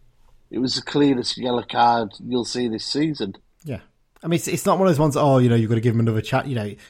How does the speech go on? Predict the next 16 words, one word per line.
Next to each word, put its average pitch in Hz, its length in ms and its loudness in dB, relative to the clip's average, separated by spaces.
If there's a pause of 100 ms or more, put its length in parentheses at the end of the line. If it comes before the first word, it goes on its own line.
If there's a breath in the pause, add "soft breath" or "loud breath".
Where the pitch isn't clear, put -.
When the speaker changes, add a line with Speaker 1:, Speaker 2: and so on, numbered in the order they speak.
Speaker 2:
you 127 80 -12
can 113 120 -10
say, 113 160 0
"Look, 120 320 0 (280)
this 123 160 -6
is 110 120 -10
your 117 80 -2
last 117 200 -4
warning," 123 240 0
'cause 120 120 -6
he 165 80 2
hasn't 185 200 2
gone 151 160 4
for 123 80 -4
the 117 80 -2
ball. 165 360 -4